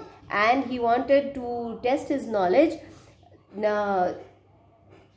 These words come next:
Indu Sarma came up with certain facts who no one else knew but the royals of the family.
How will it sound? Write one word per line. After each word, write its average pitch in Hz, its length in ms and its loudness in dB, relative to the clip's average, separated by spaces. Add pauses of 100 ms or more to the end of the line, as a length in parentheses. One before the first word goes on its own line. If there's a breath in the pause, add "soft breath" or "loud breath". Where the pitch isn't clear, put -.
Indu 269 280 4
Sarma 233 540 2
came 320 240 4
up 330 160 4
with 330 180 -2
certain 285 460 0
facts 254 560 -2
who 247 300 -2
no 240 120 4
one 359 440 6
else 311 380 2
knew 269 520 -4
but 269 260 0
the 339 120 4
royals 302 640 2
of 254 180 -2
the 269 80 4
family. 247 640 0